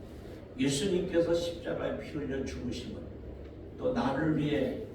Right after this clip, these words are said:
물과 피를 쏟으시고 십자가에 죽으셔서 그리스도의 몸은 이 떡을 마-, 떡을 떼면서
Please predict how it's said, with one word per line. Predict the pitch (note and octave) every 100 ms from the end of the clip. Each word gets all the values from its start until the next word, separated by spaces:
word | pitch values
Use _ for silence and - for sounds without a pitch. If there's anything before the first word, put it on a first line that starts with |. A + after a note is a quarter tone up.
| - - - - - -
물과 | C#3+ D3 C3 -
피를 | C3+ B2
쏟으시고 | B2 B2 A#2 A2+ - A#2 - - - - -
십자가에 | - - - - C3 B2+
죽으셔서 | - A#2+ B2 A2+ A2+ A#2 A#2+ A2+ - - - -
그리스도의 | - C3+ B2 - B2+ B2+ B2 B2 A#2+ -
몸은 | C3+ C#3 - B2+ - - -
이 | B2+ - - -
떡을 | - E3+ D#3+
마-, | C#3 - A#2
떡을 | - - - -
떼면서 | D3+ D3+ B2 - - -